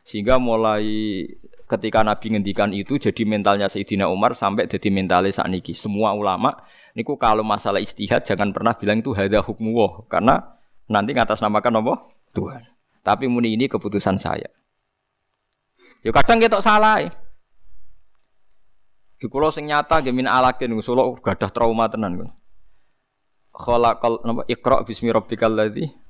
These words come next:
khalaq khalaqal insana min alaq. Kula gadah pengalaman ketika jadi tim tafsir. Ini nyata pengalaman saya. Pak Quraisy Shihab itu min alakin itu ditafsiri zigot. Zigot itu semacam jenis, pokoknya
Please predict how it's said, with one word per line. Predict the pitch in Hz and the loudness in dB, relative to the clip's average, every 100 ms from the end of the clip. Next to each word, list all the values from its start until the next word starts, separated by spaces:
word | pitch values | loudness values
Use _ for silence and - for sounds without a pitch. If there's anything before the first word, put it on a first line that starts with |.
| - | -6
khalaq | 98 113 - | 0 0 -2
khalaqal | - 107 107 110 107 | -2 0 2 0 -2
insana | 110 107 - 113 110 | -4 -4 0 2 2
min | 110 127 - | -2 -4 -2
alaq. | 90 - - - - - _ _ _ _ _ _ _ _ _ _ _ _ _ _ _ | -2 -2 -8 -20 -20 -20 _ _ _ _ _ _ _ _ _ _ _ _ _ _ _
Kula | - 135 147 | 0 2 2
gadah | 139 113 | 2 0
pengalaman | 113 113 110 110 120 | 0 2 4 2 0
ketika | 117 113 113 | -4 0 0
jadi | 110 101 104 | 0 -4 -4
tim | - 107 | -2 0
tafsir. | 101 - 101 | 0 0 -6
Ini | 95 123 143 | -2 -2 0
nyata | 110 - 90 | 0 0 -4
pengalaman | 101 98 98 95 | -2 0 0 -2
saya. | 98 92 - - - - - _ _ _ _ _ _ | -4 -6 -8 -10 -10 -12 -20 _ _ _ _ _ _
Pak | 107 - | 2 2
Quraisy | 120 120 - 117 | 0 -2 -2 -2
Shihab | 107 101 | 0 -2
itu | 113 139 | -2 -4
min | 135 123 | -2 -2
alakin | 82 110 107 - 113 113 | 0 0 -2 -2 -4 -2
itu | 110 | -4
ditafsiri | 139 110 104 104 - 117 120 | -2 0 2 0 -2 -2 -2
zigot. | 98 101 - 92 - _ _ - | -2 -6 -2 -2 -4 _ _ -10
Zigot | 98 98 - 107 | -4 -4 0 0
itu | 107 107 | 0 -4
semacam | 131 117 107 101 107 107 | -4 -2 -2 0 -2 -4
jenis, | - 101 101 98 - - _ _ _ - - - | -2 0 0 -2 -10 -20 _ _ _ -12 -12 -4
pokoknya | 117 143 | 2 2